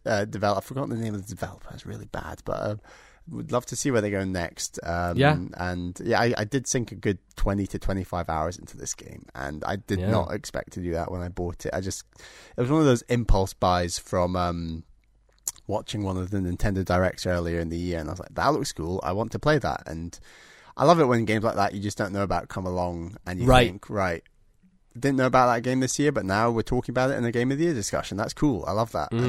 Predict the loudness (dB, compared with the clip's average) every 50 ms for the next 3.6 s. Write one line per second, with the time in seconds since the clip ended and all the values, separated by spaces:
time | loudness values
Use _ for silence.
0 | 2 2 2 2 2 0 -2 -6 -12 -20 -20 -20 -20 -20 _ -8 -6 -4 -2 0
1 | 0 0 0 0 0 0 0 0 -2 -4 -4 -4 -4 -4 -4 -4 -6 -6 -6 -8
2 | -10 -10 -10 -8 -6 -2 0 0 2 2 0 0 -4 -4 -2 -2 -2 -2 0 2
3 | 2 4 4 4 2 2 2 2 0 -4 -8